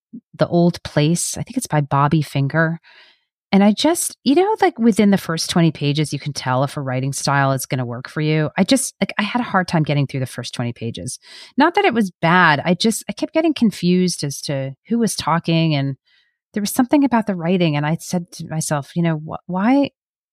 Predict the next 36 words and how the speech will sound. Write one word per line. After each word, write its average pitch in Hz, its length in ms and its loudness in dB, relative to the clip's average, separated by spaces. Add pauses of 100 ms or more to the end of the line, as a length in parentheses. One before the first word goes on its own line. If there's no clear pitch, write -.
(280)
don't - 180 2
force - 280 0
this. - 240 -4
Like, - 380 -4
<laughs> - 0 -
it's - 200 -8
just 320 140 -4
a 381 60 0
library 226 380 2
book. - 240 -2
Like, - 140 -6
just - 200 -12
return 339 260 2
it." - 140 -2 (1400)
So 165 460 2
I, 170 200 -2
I - 20 4
don't, 185 300 0
you 196 120 -2
know, 170 280 4
I 214 120 2
don't 320 120 2
know 277 100 2
why 180 300 4
I 165 60 2
feel 156 220 -2
like 143 140 0
sometimes 151 460 -4
if 143 100 -8
I've 143 180 -6
committed 143 520 0
beyond 135 340 2
page 135 300 0
one, 127 340 2
then 117 140 -2
I, 113 160 -4